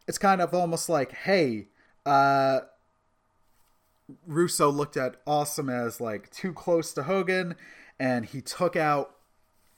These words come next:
frustrations with Hulk on Awesome. And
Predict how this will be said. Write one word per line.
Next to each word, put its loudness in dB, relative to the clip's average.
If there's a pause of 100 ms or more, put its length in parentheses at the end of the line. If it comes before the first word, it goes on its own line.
(100)
frustrations -6
with -2
Hulk -4
on -6
Awesome. -8 (520)
And 4